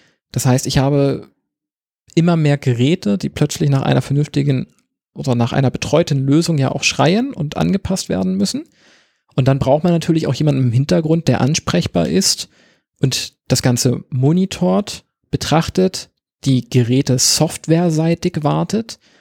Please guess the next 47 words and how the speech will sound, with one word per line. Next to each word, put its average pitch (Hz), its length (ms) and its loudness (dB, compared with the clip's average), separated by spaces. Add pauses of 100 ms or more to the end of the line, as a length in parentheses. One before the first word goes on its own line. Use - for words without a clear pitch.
(260)
aber 123 220 2
auch 127 60 0
mal 131 100 2
natürlich 135 380 0
bei 135 120 2
Defekt - 380 -2
vor - 140 -2
Ort 139 180 -2
die 139 80 -2
Geräte 135 340 0
austauscht. - 540 -6 (760)
Oder 127 240 2
der 123 220 0
ansprechbar - 540 0
ist, - 240 -4
wenn 123 100 2
irgendwann 135 400 0
mal 127 160 2
etwas - 260 -2
nicht 143 200 2
so - 80 0
ist, - 160 -2
wie 143 60 -6
ich 143 120 -4
es 131 100 0
mir 123 80 2
vorstelle. 131 520 0
Wenn 123 120 0
von 131 180 0
meinen 123 180 2
zwanzig 127 420 -2
Schülern 135 460 2
neunzehn 139 440 2
ins 123 220 -2
W 151 120 4
lan 131 220 2
kommen 131 280 0
und 135 120 -2
der 135 100 0
zwanzigste 127 520 0
nicht 170 260 2
und - 80 -2
ich - 100 -4
partout - 300 -4
nicht 139 160 0
drauf - 160 0
komme, 185 320 0